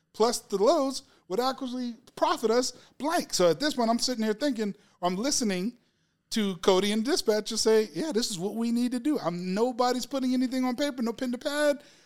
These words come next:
All we have is the advice of these, uh, dispatchers, family members of mine, <laughs> these dispatchers, and Cody, who's listening to these people along with,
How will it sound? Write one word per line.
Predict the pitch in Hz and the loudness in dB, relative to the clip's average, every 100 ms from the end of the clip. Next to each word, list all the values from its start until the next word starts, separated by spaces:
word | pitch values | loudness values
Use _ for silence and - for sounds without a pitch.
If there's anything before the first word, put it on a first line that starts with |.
| _ | _
All | 190 202 | -4 -2
we | 220 | -2
have | 233 208 190 | 0 0 -2
is | |
the | 180 185 | -6 -6
advice | 175 190 - | -4 -4 -6
of | 165 | -8
these, | 185 180 185 - _ _ _ _ | -8 -6 -8 -14 _ _ _ _
uh, | 160 143 | -4 -2
dispatchers, | 226 - 240 240 262 262 _ | -4 -2 -2 -4 -6 -10 _
family | 208 180 185 | -2 -2 -4
members | 180 175 202 220 | -6 -6 -8 -6
of | |
mine, | 208 196 220 _ _ | -4 -4 -8 _ _
<laughs> | - 196 - | -8 -4 -2
these | 233 208 185 | 0 0 2
dispatchers, | 320 240 320 226 220 - | 4 6 6 4 -2 -2
and | 185 180 175 175 - - - | -2 2 0 -2 -12 -20 2
Cody, | 294 240 196 | 4 4 4
who's | 190 | 2
listening | 233 330 233 180 151 | 0 -2 -2 -4 -2
to | 160 139 131 _ _ _ | -4 -4 -6 _ _ _
these | 185 190 | -10 -8
people | 180 151 160 - | -8 -8 -8 -8
along | 143 180 190 160 | -6 -2 -2 -2
with, | 156 156 147 | -2 -2 -4